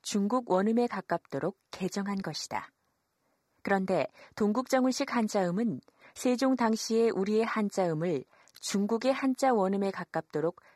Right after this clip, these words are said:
중국 운서를 토대로 한 인위적인 것이었으므로 실제 통용된 한자음과는 거리가 멀었다. 따라서 동국정운식 한자음은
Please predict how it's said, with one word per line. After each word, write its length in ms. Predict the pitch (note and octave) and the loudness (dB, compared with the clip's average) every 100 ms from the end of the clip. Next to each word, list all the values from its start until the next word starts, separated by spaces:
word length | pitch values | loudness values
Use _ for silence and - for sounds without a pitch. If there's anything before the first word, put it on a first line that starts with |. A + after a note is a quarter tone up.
| _ | _
중국 480 | - G#3+ G3+ A#3 A3+ | -6 -2 0 0 2
운서를 400 | A3+ A3 A3 A3+ | 0 0 0 0
토대로 340 | A3+ G3+ F#3+ | 0 0 -2
한 280 | F#3 G#3+ F#3+ | -2 -2 -2
인위적인 560 | - G#3 A#3 A#3 A3+ A3+ | 0 0 0 0 0 0
것이었으므로 720 | F#3+ - D#3+ - D3+ C#3+ B2+ - - _ _ _ _ | -2 -2 -6 -6 -8 -4 -6 -6 -20 _ _ _ _
실제 380 | - C#4 C4 C#4 | -4 -2 0 -2
통용된 480 | C#4 C4+ C4 C4 B3+ | 0 2 2 2 0
한자음과는 800 | B3 A3+ A3 F#3+ D#3+ C#3 E3+ G#3+ | 0 0 0 -2 -2 -2 -2 -4
거리가 400 | - F3+ F3 F#3 | -4 -4 -2 -2
멀었다. 520 | E3+ D3 C3+ - A2 - _ _ _ _ _ _ _ _ - | -4 -8 -10 -10 -10 -12 _ _ _ _ _ _ _ _ 0
따라서 440 | G3+ F#3 F#3+ C#3+ - - - | 2 2 4 2 0 -18 -4
동국정운식 840 | A3 G#3 A#3+ A#3 B3 B3 A#3 B3 A3+ | 0 2 2 2 4 4 2 0 -2
한자음은 640 | G3+ F#3+ F3 F3+ A#3 | 0 0 0 0 -2